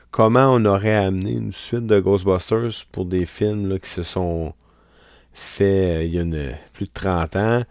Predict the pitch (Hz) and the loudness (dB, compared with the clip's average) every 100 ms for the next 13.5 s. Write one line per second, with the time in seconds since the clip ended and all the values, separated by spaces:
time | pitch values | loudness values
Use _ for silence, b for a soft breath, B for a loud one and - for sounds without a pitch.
0 | b b b _ - - - 80 78 - | b b b _ -16 -16 -16 -10 -8 -4
1 | 92 95 95 - 85 - 87 - 85 85 | -2 -2 -4 -6 -8 -8 -8 -4 -2 -2
2 | - 85 82 78 69 76 90 87 90 113 | -4 -4 -2 -4 -6 -6 -4 -2 0 -2
3 | 117 - - - 120 - - 98 90 98 | -2 -8 -8 0 0 0 -2 0 2 2
4 | 95 - 95 87 - 107 127 - 95 95 | 0 0 -2 0 -2 -2 -4 -4 -2 -2
5 | 87 104 101 98 - - 95 101 117 - | 0 0 0 -2 -10 -8 -8 0 0 2
6 | 101 98 - 92 98 104 B B B B | -2 -4 -6 -4 -2 -2 B B B B
7 | B _ 90 95 90 98 95 95 92 87 | B _ -4 -2 2 2 2 2 0 -2
8 | 95 113 - b b b b b - - | -4 -8 -12 b b b b b -16 -10
9 | 82 85 85 85 82 73 - _ _ _ | -6 -4 -4 -4 -6 -8 -12 _ _ _
10 | _ _ _ - 107 104 110 113 - 104 | _ _ _ -2 0 2 0 0 -2 -2
11 | 98 - 117 113 101 98 101 98 98 92 | -2 2 2 2 0 0 0 2 0 2
12 | 104 104 98 98 98 139 - - 90 92 | 0 2 0 0 -4 -4 -8 -6 -2 -2
13 | 90 - 98 95 87 | -2 -2 0 0 -2